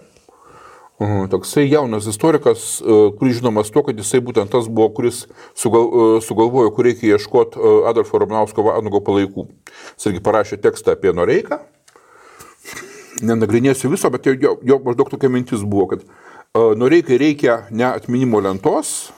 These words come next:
nes maždaug lentą tai reikia nupjaut, bet apie jį reikia padaryti filmą, gerą.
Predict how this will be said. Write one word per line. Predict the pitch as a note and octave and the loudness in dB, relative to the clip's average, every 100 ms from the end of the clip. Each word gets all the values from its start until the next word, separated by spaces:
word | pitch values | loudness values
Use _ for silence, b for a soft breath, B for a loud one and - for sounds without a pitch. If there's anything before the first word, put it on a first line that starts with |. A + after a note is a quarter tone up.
| b | b
nes | C3+ - | -8 -4
maždaug | A2 A#2+ - | 0 0 0
lentą | C#3 G#2 | -2 -2
tai | G2 | -6
reikia | F#2+ G2+ | -4 -4
nupjaut, | G2 - B3 | -2 -2 -2
bet | C3+ - B B | -4 -8 B B
apie | B E3+ | B -2
jį | G3+ | 0
reikia | A#2+ | -2
padaryti | A2+ D3 - | -2 -2 -2
filmą, | F3+ D#3 F2 - _ | -2 -2 -2 -10 _
gerą. | - G#2+ A#2 G2+ | -2 0 0 -4